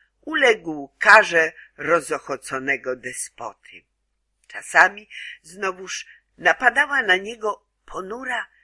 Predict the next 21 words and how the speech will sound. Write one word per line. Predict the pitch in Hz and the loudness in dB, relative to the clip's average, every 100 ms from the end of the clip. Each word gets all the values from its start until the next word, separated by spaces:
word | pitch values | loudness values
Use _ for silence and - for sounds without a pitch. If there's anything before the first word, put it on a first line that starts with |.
| _ _ | _ _
głucha | 131 180 262 - 226 | -16 -14 -10 -6 -6
i | 208 - 151 | -6 -10 -14
niepokonana | 151 - 139 147 135 139 139 139 | -14 -12 -10 -6 2 2 4 2
melancholia. | 139 135 131 131 - 127 120 107 101 113 - | 2 0 2 0 -6 -4 -4 -4 -12 -16 -14
Zamykał | 131 214 262 330 - 139 | 2 2 2 -2 0 0
się | 139 156 | 0 -6
wówczas | - 202 - - 135 - | -6 -10 -10 -2 -2 -2
sam | - 208 233 160 | -2 6 6 4
jeden | 131 156 220 247 233 - - - _ | -8 -4 -4 -4 -8 -10 -20 -20 _
i | 165 | -18
nikogo | 170 - - 302 254 285 | -16 -14 -10 -10 -10 -6
do | 202 | -4
siebie | 196 208 208 208 | -2 -4 -8 -12
nie | 185 170 | -8 -4
dopuszczał. | 165 - 120 - - - _ _ - - - | -4 -8 -16 -14 -14 -18 _ _ -20 -20 -14
Śmiałek, | - - 147 190 311 262 143 - - _ _ | -2 0 0 0 0 0 -4 -8 -20 _ _
który | - 147 151 | -18 -10 -8
by | 165 170 | -6 -2
się | 196 180 | 0 -2
ważył | 160 220 254 190 151 | 4 6 6 2 -8
wejść | 135 135 202 285 220 - _ - - | -10 -6 -2 -2 -4 -10 _ -16 -16